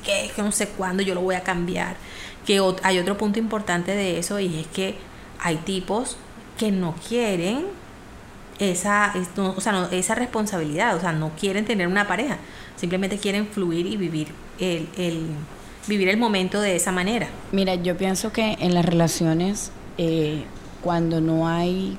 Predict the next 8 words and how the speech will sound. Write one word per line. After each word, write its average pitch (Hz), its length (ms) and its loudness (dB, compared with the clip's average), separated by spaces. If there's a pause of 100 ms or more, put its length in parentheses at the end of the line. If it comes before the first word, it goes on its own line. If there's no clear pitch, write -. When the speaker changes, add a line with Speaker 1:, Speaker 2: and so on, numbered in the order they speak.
(120)
Speaker 2:
conversaciones, 160 1120 0 (280)
¿verdad? 147 360 2 (680)
Cuando 180 200 4
estás 156 180 0
empezando, 175 640 0
te - 100 -4
estás 147 160 -4
conociendo, 160 1000 0